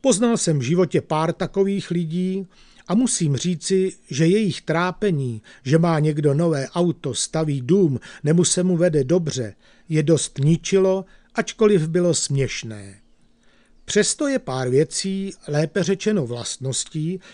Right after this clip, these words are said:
které trochu závidím. Třeba talent těm, kdož mají výtvarné schopnosti. Krásně malují,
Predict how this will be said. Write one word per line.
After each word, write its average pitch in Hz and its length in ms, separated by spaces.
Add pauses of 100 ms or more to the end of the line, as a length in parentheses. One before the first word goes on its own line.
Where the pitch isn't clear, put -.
které 226 400
trochu 185 400
závidím. 113 800 (580)
Třeba 180 340 (160)
talent 156 480 (100)
těm, 160 460 (260)
kdož 175 300
mají 202 320
výtvarné 185 680
schopnosti. - 840 (440)
Krásně 139 560
malují, 147 680